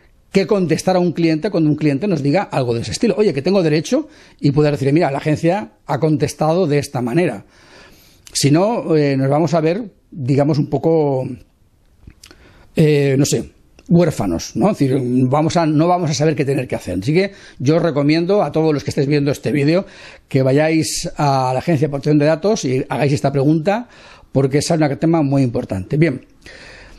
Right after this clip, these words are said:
en el artículo del blog, eh, voy a intentar explicaros con un poco más de detalle cómo activar, eh, estas cosas, eh,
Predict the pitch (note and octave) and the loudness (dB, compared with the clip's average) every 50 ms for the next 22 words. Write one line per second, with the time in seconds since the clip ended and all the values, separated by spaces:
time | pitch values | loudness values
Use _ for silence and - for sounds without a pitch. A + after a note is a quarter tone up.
0 | - - - - - - - - - - - - - D#3 D#3+ D#3+ D#3+ D#3+ D#3+ D#3 | -20 -20 -20 -20 -20 -20 -20 -20 -20 -20 -8 -4 0 0 2 2 2 2 2 2
1 | D#3 D#3 D3+ D#3 D3+ D3 - - C4+ A#3 C#4+ A#3 G#3+ G3 F3 E3+ D3 D#3 F#3 A3 | 4 4 4 4 2 2 0 0 0 2 2 2 4 2 2 2 2 2 2 2
2 | D#4 D#4 - - - - - - - - - - - - D#3+ D#3+ D#3+ D#3 D3+ D3+ | 0 -2 -4 -12 -20 -20 -20 -20 -20 -20 -20 -20 -6 -2 0 2 2 2 2 0
3 | C#3+ C#3+ C#3 C3+ C#3+ - - _ _ - C#3+ C#3 C#3 E3 F3+ F#3 G3 F#3 F#3 E3 | 0 0 -2 -2 -4 -8 -12 _ _ -10 -6 -2 0 2 2 2 2 2 0 0
4 | D#3+ D#3+ D3+ D3 D#3+ F3 F3+ F3 D#3 - - - C#3+ C#3 A#2+ D#3 D#3+ F3 F#3 F3+ | 2 2 2 2 2 0 0 0 -2 -4 -4 -6 -4 -2 0 0 0 0 -2 -2
5 | - - C#3 - - D3 D3 D3+ D3 D3+ F3 D3 E3 D#3 D3 D3+ D3+ C#3+ C3+ C#3 | -6 -8 -10 -4 0 2 2 2 2 0 -2 -2 0 0 0 2 0 0 0 -2
6 | C3+ C3+ B2 B2 D3+ D#3 E3 E3 F3+ F#3+ G#3+ C4 A#3 - _ _ _ _ _ - | -2 -2 -2 -2 -2 -2 0 0 0 -2 -2 -4 -8 -12 _ _ _ _ _ 0
7 | F3 F3+ F3 F#3 F#3+ F#3 E3+ - - - D3 C#3+ D3 D3+ E3 E3+ G3+ B3+ - _ | 0 2 2 2 0 0 0 -2 -2 -2 0 0 2 2 0 0 -2 -6 -8 _
8 | _ _ _ - - _ _ - - C#3+ C#3+ C#3+ C#3 C3+ C3 C#3 D3 - - E3 | _ _ _ -20 -20 _ _ -2 0 0 2 2 0 0 0 0 0 0 0 -2
9 | C#3 - - - D#3 - - F3 E3+ D#3 - - - C#3 C3 B2 A#2+ A2+ G#2 G2+ | -4 -2 -2 -2 -2 0 0 0 0 -2 -4 -8 -4 -2 0 0 0 0 -2 -2
10 | G2 G#2 G2+ F#2 F2 E2 | -2 -2 -2 -2 -4 -4